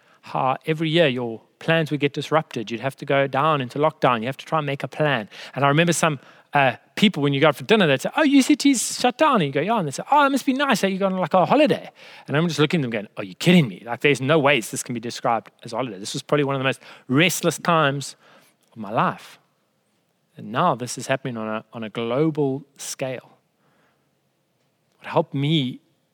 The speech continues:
during that time when I eventually kind of diagnosed with the cycles that I was getting into, those emotional kind of states that were throwing me left and right. I was maybe physically there, but I was absent as a spouse, absent as a parent.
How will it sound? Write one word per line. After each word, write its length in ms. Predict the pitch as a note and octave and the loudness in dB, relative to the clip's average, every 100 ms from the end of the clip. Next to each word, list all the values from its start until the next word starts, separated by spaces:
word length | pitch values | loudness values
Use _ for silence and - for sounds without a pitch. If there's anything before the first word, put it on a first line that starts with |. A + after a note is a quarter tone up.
| _ _ _ _ - | _ _ _ _ -10
during 200 | B2 A#2 | -8 -6
that 140 | A2+ | -6
time 380 | - A#2+ A2 A#2 | -8 -10 -8 -8
when 100 | A2 | -8
I 100 | G#2+ | -10
eventually 520 | G#2+ A#2+ - B2+ G#2 _ _ _ | -8 -8 -6 -6 -8 _ _ _
kind 160 | - B2 | -14 -14
of 180 | - _ _ _ _ _ - A#2+ | -14 _ _ _ _ _ -12 -2
diagnosed 720 | A#2+ B2+ B2 B2+ B2+ A#2+ - | 0 0 -2 -2 0 -2 -6
with 160 | C3+ | -8
the 80 | C3 | -6
cycles 500 | - C3+ B2 - A#2+ | -2 0 0 -4 -8
that 100 | C3 | -2
I 60 | B2 | -2
was 140 | A#2 | -2
getting 240 | A2+ A#2+ A#2 | -2 -2 -2
into, 300 | A#2+ - A#2+ | -4 -4 -4
those 240 | G#2 - | -4 -6
emotional 520 | A2 A#2 B2 - B2 | -6 -4 -4 -6 -6
kind 140 | A2 B2 | -6 -8
of 80 | |
states 420 | - - B2+ - - | -8 -8 -8 -8 -12
that 180 | B2+ | -12
were 60 | A#2 | -14
throwing 380 | - B2+ B2+ C3+ | -8 -6 -4 -4
me 80 | A#2+ | -4
left 200 | A#2 - | -4 -2
and 80 | |
right. 180 | B2 B2 | 0 2
I 60 | A#2 | 2
was 180 | A2+ A#2+ | -2 -2
maybe 200 | B2+ A#2+ | -2 -2
physically 440 | - D3 D3 C3+ | -4 -4 -4 -2
there, 220 | B2+ C3 | 0 0
but 100 | A#2+ | 0
I 60 | A2 | -2
was 180 | A#2 - - - | -2 -6 -18 -8
absent 380 | - C3 - C#3+ | -4 -2 -4 -4
as 100 | B2+ | -6
a 60 | A#2+ | -6
spouse, 400 | - C3 B2+ - - | -4 -2 -2 -2 -6
absent 340 | C3 - C#3+ | -4 -6 -6
as 100 | C#3 | -6
a 60 | C#3 | -6
parent. 440 | C3+ B2+ A#2+ C3 | -4 -2 -2 -8